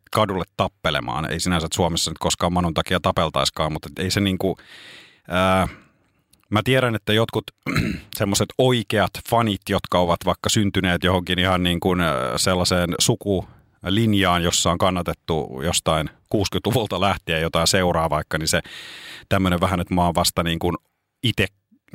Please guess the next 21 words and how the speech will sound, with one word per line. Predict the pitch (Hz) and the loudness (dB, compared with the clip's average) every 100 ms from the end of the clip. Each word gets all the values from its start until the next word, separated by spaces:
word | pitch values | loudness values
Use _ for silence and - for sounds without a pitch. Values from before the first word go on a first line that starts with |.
| - - _ _ _ - | -20 -20 _ _ _ -4
periaatteessa | 107 92 82 - 76 - 82 | 0 2 0 0 0 0 0
niin | 80 | -4
kuin | 85 | -4
keksinyt | - 90 - 82 - | -2 0 -2 -4 -4
tän, | 80 76 | -2 -2
että | - 73 | -4 -4
mä | 78 | -2
rupean | 82 76 76 | -2 -2 -2
sitä | - - | -2 -2
kannattamaan | 80 78 - 76 78 82 | -2 -2 -6 -4 -2 0
myöhemmin | 82 90 73 73 71 | 2 0 -2 -4 -2
ja | 71 | -2
siinä | - 78 | -2 -4
ei | 76 | -6
ole | - | -4
periaatteessa | 78 - - - 92 | -4 -4 -4 -4 -2
mitään | 80 76 73 | -2 -2 -2
hi-, | 76 | -2
sen | 95 82 | -2 0
suurempaa | 82 78 - 78 | 0 -2 0 0
historiaa, | 92 - - 73 73 71 | 2 0 0 -2 -2 -2